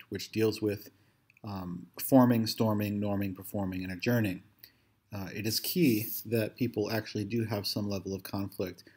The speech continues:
to work out their differences and to come to some sort of resolution on an issue. So maybe conflict is not something to completely avoid. But if the conflict becomes overwhelming, it could, uh, interfere with workplace morale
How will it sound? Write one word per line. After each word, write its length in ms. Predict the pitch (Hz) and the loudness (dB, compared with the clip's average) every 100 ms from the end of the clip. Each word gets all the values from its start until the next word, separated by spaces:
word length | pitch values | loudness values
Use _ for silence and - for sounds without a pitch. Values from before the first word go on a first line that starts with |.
| _ - | _ -14
to 120 | - | 0
work 240 | 135 131 131 | 4 6 4
out 160 | 107 | 2
their 140 | 110 98 | 2 0
differences 640 | 101 - 101 - 95 87 | -2 -4 -6 -4 -4 -4
and 100 | 104 | -6
to 60 | 95 | -8
come 280 | - 95 87 | -6 -6 -6
to 220 | - 92 | -8 -8
some 200 | - 95 | -6 -6
sort 180 | - 95 | -6 -4
of 80 | |
resolution 720 | 90 95 90 92 98 - 95 92 _ _ _ - | -4 -6 -6 -6 -4 -4 -4 -6 _ _ _ -6
on 120 | 104 | -2
an 100 | 98 | 0
issue. 320 | 104 - 87 - | -2 -4 -6 -4
So 300 | - 123 113 | 2 4 6
maybe 320 | 135 147 143 | 6 6 4
conflict 400 | - 113 113 113 | 2 0 0 -4
is 100 | - | -2
not 180 | 107 - | -2 -2
something 260 | 101 107 | -2 -2
to 180 | 98 104 | -2 -6
completely 760 | - 117 117 123 - 98 92 - _ _ _ _ 107 | -2 -2 0 0 0 -4 -6 -10 _ _ _ _ -6
avoid. 440 | 92 90 90 87 _ _ _ _ - | -2 -4 -6 -12 _ _ _ _ 4
But 240 | 147 135 - | 6 6 4
if 120 | 120 | 0
the 80 | - | 2
conflict 420 | 117 117 - 107 | 2 0 0 -6
becomes 300 | 107 113 104 | -2 0 2
overwhelming, 600 | 104 98 123 139 127 113 110 | 2 4 6 8 8 6 -2
it 180 | 107 | -6
could, 380 | - 123 110 - - - | 0 4 4 2 -10 -6
uh, 200 | 107 101 - | -6 -4 -4
interfere 440 | 110 110 - 104 | -4 -2 0 0
with 240 | 95 98 | 0 -4
workplace 520 | 104 98 - 98 90 98 | -4 -4 -4 -4 -4 -4
morale 520 | 98 120 127 127 | 0 4 6 4